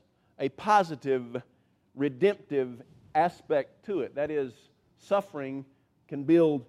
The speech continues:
character in us. I'm not saying that God had to use suffering in order to build character. I'm simply saying that God does use suffering to build character in people.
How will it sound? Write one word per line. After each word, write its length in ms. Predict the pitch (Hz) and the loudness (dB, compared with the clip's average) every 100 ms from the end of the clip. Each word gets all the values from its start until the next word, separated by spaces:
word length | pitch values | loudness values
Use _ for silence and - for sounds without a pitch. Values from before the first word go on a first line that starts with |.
| _ _ _ | _ _ _
character 540 | - 185 156 123 147 135 | -2 0 0 -4 -6 -6
in 240 | 175 170 | -4 -2
us. 180 | 139 127 | -2 -4
I'm 120 | 143 | -2
not 200 | 175 175 | -2 -4
saying 280 | - 214 185 | -4 -2 -4
that 140 | 156 | -2
God 300 | 175 165 135 131 - | 0 2 0 -8 -10
had 320 | 180 196 165 | 0 2 2
to 80 | 165 | 0
use 420 | 156 175 165 143 | 0 0 2 0
suffering 520 | - 170 156 147 135 | 0 0 0 -4 -6
in 160 | 143 139 - | -6 -8 -2
order 240 | 185 214 | 0 2
to 100 | 175 | 0
build 300 | 156 175 165 | 0 0 0
character. 540 | - 170 156 147 160 143 - _ | 0 2 2 -2 -6 -6 -14 _
I'm 140 | 143 147 | -6 -4
simply 340 | 185 170 156 | -4 -4 -4
saying 260 | - 170 151 | -2 -2 -2
that 120 | 151 | 0
God 280 | 160 156 131 - 123 | 2 2 0 -14 2
does 500 | 151 233 160 117 - - | 8 10 8 2 -6 -12
use 320 | 156 170 135 | -6 -4 -2
suffering 560 | - 175 - 139 123 113 - _ | 4 4 4 -2 -4 -6 -14 _
to 80 | 170 | -2
build 380 | 143 170 156 - | 6 6 6 4
character 680 | 180 156 139 131 143 131 - _ _ | 2 4 4 0 0 0 -2 _ _
in 440 | - 165 156 143 135 _ _ _ _ _ | 0 2 2 -2 -6 _ _ _ _ _
people. 440 | - 147 - - | -6 -6 -6 -16